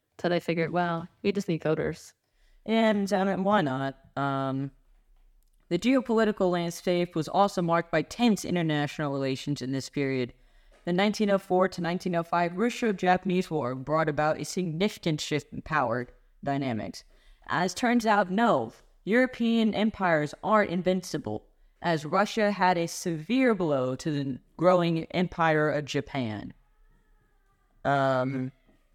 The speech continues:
Speaker 2: uh, blah, blah, blah, blah, blah, blah. Additionally, the formation of the Triple Entente between France, Russia, and eventually the United Kingdom in nineteen oh seven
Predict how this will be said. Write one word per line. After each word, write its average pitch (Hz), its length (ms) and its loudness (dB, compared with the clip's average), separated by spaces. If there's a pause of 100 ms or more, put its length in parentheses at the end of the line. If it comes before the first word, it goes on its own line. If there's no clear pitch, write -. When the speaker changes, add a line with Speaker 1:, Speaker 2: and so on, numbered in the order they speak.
(2000)
Speaker 2:
uh, 147 360 4
blah, 139 180 0
blah, 131 100 0
blah, 135 160 2
blah, 135 80 0
blah, 127 200 0
blah. 120 400 0 (2000)
Additionally, 202 580 2
the 196 60 0
formation 190 520 0
of 175 140 0
the 165 100 2
Triple 214 380 -2
Entente 175 520 -2
between 151 320 -4
France, 165 540 0
Russia, 156 400 0
and 147 100 -4
eventually 165 360 -4
the 151 100 -6
United 160 380 0
Kingdom 180 500 2
in 151 160 -6
nineteen 165 320 -2
oh 147 60 0
seven 151 480 -2